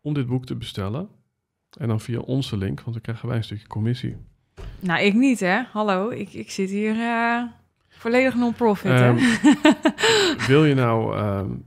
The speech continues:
Speaker 1: het traject tegen de volle map,
Speaker 2: <laughs>
Speaker 1: ehm, klik dan even op de link in de show note, eh,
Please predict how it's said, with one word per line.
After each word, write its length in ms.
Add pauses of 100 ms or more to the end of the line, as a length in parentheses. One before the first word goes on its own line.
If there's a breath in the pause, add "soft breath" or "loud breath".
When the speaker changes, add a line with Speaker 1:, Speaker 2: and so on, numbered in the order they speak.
Speaker 1:
het 120
traject 480
tegen 260
de 60
volle 380
map, 240
Speaker 2:
<laughs> 720
Speaker 1:
ehm, 340 (340)
klik 240
dan 240
even 240
op 80
de 100
link 240
in 80
de 60
show 280
note, 420
eh, 140